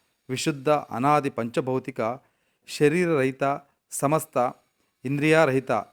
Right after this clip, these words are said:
ಸಕಲ ಜೀವಿಗಳಲ್ಲಿ ಸ್ಥಿತ ಮಾಯೆಯಿಂದ ಭಿನ್ನರಾಗಿರುವರೋ, ಅಂಥ ಸರ್ವವ್ಯಾಪಕ, ಪರಮಪವಿತ್ರ,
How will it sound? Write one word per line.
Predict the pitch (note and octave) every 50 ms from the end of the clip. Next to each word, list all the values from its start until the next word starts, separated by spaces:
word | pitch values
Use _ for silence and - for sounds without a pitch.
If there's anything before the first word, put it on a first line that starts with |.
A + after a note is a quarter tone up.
| _ _ -
ಸಕಲ | - - B2 B2 E3 E3 E3
ಜೀವಿಗಳಲ್ಲಿ | C3+ G#2+ A#2 C3 C3 C3 B2+ B2 B2 C3 C#3 A#2+ A#2+ B2 A#2+ _ _ _ _ -
ಸ್ಥಿತ | - - - C3+ A#2 A2 D3 C#3+ D3+ D3+ - _ _ _ _ -
ಮಾಯೆಯಿಂದ | A2 A#2 B2+ C#3 C#3 C3+ C3+ C3+ C#3
ಭಿನ್ನರಾಗಿರುವರೋ, | B2+ A2+ B2 B2 B2+ C3 B2 B2 A#2+ A2+ A#2 A#2+ A#2+ B2+ C#3+ D#3 E3 E3 _ _ _ _ _ _ _
ಅಂಥ | - B2 C#3+ C3+ - C3+ A2+ G#2 G#2+ - _ _ _ -
ಸರ್ವವ್ಯಾಪಕ, | - - C#3+ C#3 D#3+ E3 D#3 D3+ C#3+ C#3 - C#3+ C#3 - D3 D3+ D3+ - _ _ _ _ _
ಪರಮಪವಿತ್ರ, | - B2 C#3+ D#3+ D#3 C#3 D3 C3+ C3+ C3+ _ -